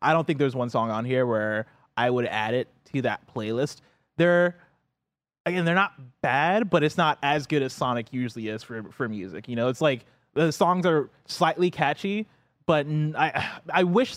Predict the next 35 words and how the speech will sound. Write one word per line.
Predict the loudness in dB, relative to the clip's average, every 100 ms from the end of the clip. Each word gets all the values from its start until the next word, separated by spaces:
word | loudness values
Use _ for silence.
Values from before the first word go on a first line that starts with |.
| -2
I | 2
wish | 2 2
that, | 0 2
like, | 0
some | 0 -2
of |
these | -2
songs | -2 -4 -6
were |
chip | -6 -8 -8
tunes. | -12 -12 -16 _ _ 2
I | 4
wish | 4
some | 2 2
of | 2
these | 0
songs | 2 2 2 0 0
were, | 2 4 4 2 0 -8 _
like, | -2 0
felt | 0 2
like | 2
they | 2
had | 0
a | 0
different | -2 -6 -4
texture | -4 -2 -8
to | -2
them, | 0 0
where | 0 0
it | 0 -2
didn't | -2 -4 -4
feel | -2
like | -2 0
watered | 0 0
down | 0 0 -2 -4